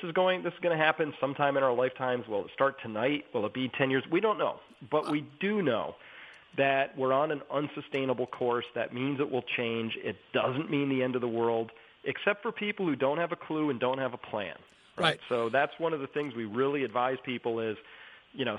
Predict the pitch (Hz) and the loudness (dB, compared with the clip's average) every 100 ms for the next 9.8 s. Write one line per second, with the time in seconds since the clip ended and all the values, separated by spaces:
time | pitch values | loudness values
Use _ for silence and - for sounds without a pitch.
0 | - 160 175 - 170 170 160 156 156 156 | 0 2 2 2 0 0 -6 -2 -2 0
1 | 147 143 139 139 127 113 147 151 - 131 | 2 4 4 2 -2 -4 -2 -2 -4 -4
2 | 143 123 110 120 - - 170 - 147 139 | -4 -6 -4 -8 -4 2 2 0 -4 0
3 | 147 147 143 135 - 135 120 101 95 120 | 2 0 -4 -8 -8 -6 -6 -6 -2 0
4 | 156 170 151 139 139 - 123 123 123 123 | 0 -2 0 2 2 0 0 0 -2 -4
5 | 113 104 101 113 123 127 127 - - - | -8 -6 0 2 2 0 -2 -8 -20 -6
6 | 127 151 165 - 127 - 127 107 - 127 | -2 -2 -2 -2 -2 0 0 0 0 0
7 | 127 143 - 127 120 117 110 113 110 110 | 0 -6 -4 -2 0 -2 -4 -4 -4 -6
8 | 101 123 131 123 107 110 139 143 127 127 | -4 -4 -2 -6 -4 0 0 2 2 0
9 | 107 95 113 127 104 104 98 | -2 -6 -2 -2 0 0 0